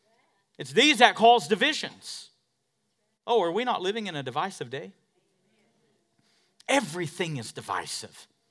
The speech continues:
Is it not? I get tired of hearing all the division.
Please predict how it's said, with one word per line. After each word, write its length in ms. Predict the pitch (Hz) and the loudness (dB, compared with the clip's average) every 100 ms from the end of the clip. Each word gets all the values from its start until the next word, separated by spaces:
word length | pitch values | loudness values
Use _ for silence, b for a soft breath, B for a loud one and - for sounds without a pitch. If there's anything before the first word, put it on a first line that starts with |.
| _ _ _ _ _ - | _ _ _ _ _ -6
Is 200 | 285 240 | -4 -4
it 100 | 220 | -2
not? 320 | 233 294 262 _ _ _ _ _ _ _ _ _ _ _ | -2 -2 -6 _ _ _ _ _ _ _ _ _ _ _
I 120 | - 254 | -6 0
get 260 | 214 - | 0 -2
tired 540 | - 220 262 190 110 - B B | -8 -6 -4 -4 -4 -8 B B
of 160 | 214 196 | -2 -2
hearing 440 | 180 226 214 202 | -2 -2 -2 -6
all 440 | - 240 240 226 | -4 0 2 0
the 120 | 220 226 | -4 -10
division. 760 | 233 277 294 233 240 185 101 | -10 -10 -10 -10 -10 -12 -16